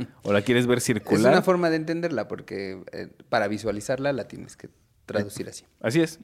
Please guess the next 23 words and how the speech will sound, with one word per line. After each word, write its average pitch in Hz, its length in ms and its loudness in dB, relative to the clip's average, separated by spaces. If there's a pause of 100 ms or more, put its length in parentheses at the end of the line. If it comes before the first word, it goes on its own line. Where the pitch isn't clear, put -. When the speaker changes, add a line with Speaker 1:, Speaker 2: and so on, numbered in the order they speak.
Speaker 2:
Al 120 240 4
final, 180 420 0
para, 98 280 2
justo 110 360 -2
para 92 180 2
visualizarla, 120 500 0
sigue 127 180 0
siendo 113 220 2
una 92 40 2
línea. 95 280 0
Y 196 160 0
esta 320 180 0
línea, 220 380 0 (680)
pues 147 140 2
nosotros 156 400 2
estamos 139 320 2
en 127 120 4
un 139 140 2
punto 131 240 2
a 123 80 2
partir 113 340 2
del 110 140 2
cual 110 300 2